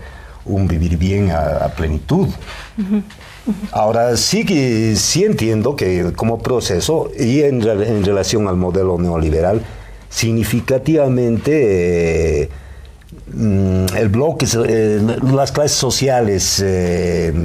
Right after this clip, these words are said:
Speaker 1: tradicionalmente explotadas o marginalizadas, ni siquiera con posibilidad de, de insertarse en el mercado de trabajo, han de poder estar en mejores situaciones, y de hecho están, digamos, ¿no?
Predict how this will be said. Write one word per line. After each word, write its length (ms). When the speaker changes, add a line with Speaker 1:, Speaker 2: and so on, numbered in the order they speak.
Speaker 1:
tradicionalmente 800
explotadas 800
o 100
marginalizadas, 1120
ni 140
siquiera 320
con 120
posibilidad 500
de, 340
de 80
insertarse 540
en 40
el 80
mercado 340
de 120
trabajo, 520
han 140
de 80
poder 280
estar 260
en 120
mejores 360
situaciones, 600
y 40
de 140
hecho 180
están, 420
digamos, 480
¿no? 200